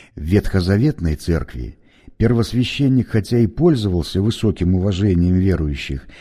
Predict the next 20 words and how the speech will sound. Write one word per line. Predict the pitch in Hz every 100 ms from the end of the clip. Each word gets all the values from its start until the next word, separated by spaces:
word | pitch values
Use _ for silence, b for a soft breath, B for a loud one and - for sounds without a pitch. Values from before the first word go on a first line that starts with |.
| B B
но | 90 95
ему | 85 85 127 110
закон | 78 - 110 110
Моисеев | 92 78 - 117 127 - B B
не | 80 92
предоставлял | 92 85 85 - 82 95 135 98
гражданской | 76 85 85 78 64 - -
власти. | 62 64 - - - _ _ _ _ _ _ _ _ _ _ _ _ _ _ _ _ -
Господь | 90 101 - - 160 120
наш | 90 73 -
Иисус | 76 73 - 101
Христос | - 90 85 - 127 120 - b b b b
новозаветным | 85 104 107 98 107 123 117 110
священникам | - 101 90 - 135 127 - 107 98
дал | 101 113 92
власть | 98 120 120 - -
вязать | 98 92 95 87 113 - -
и | 95
отпускать | - 80 - - 85 80
грехи, | 87 101 - 110 65